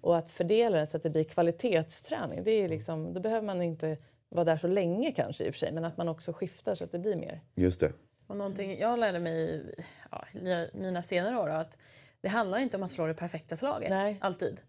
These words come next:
Speaker 3: Så nu när jag spelar golf så är det kanske inte helt fantastiskt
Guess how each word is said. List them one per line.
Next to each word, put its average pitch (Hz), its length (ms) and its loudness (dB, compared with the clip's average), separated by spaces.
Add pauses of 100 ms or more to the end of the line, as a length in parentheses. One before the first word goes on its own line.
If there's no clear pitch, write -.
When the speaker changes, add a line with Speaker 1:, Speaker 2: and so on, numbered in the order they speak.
(320)
Speaker 3:
Så - 160 -4
nu 247 300 4
när 262 100 4
jag 190 140 0
spelar 170 220 -2
golf 156 260 -2
så 180 100 0
är 165 200 0
det - 60 -10
kanske - 300 -8
inte 277 160 -4
helt 160 180 -2
fantastiskt - 640 -4